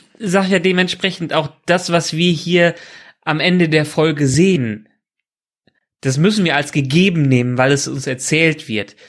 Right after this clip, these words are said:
Das hat eine ziemlich, bestimmt eine ziemliche Vorgeschichte, wie es dahin geht. Aber wir sehen das Ziel und wir sehen nicht den Weg dahin, während uns Game of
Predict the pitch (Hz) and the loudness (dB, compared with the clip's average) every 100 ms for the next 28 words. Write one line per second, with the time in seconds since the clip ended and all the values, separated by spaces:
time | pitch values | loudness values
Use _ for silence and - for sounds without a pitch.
0 | - 120 143 196 - _ - 156 143 180 | -10 -6 -4 -4 -6 _ -12 -10 -6 -2
1 | 185 160 - - - 440 480 202 - 156 | -2 -4 -6 -8 -6 -8 -6 -6 -2 -2
2 | 131 135 131 143 135 131 - 123 - 113 | 0 -2 0 0 0 -2 -4 -6 -6 -4
3 | 127 131 131 127 196 185 120 110 - - | -4 -2 -2 0 -2 -2 -4 -4 -10 -20
4 | - 139 143 139 151 139 165 170 170 151 | -8 -2 0 2 2 2 2 0 -2 -2
5 | 127 - - 208 190 185 151 143 139 147 | -4 -6 -2 0 0 0 -2 0 0 0
6 | 151 151 147 143 135 120 120 156 208 - | 0 -2 -4 -2 -4 -8 -2 0 0 -2
7 | 139 120 120 127 127 123 131 139 135 131 | -2 -2 -2 -4 -2 0 0 0 -6 -8
8 | 131 - - - 131 135 127 - | -8 -12 -20 -8 -2 0 0 -4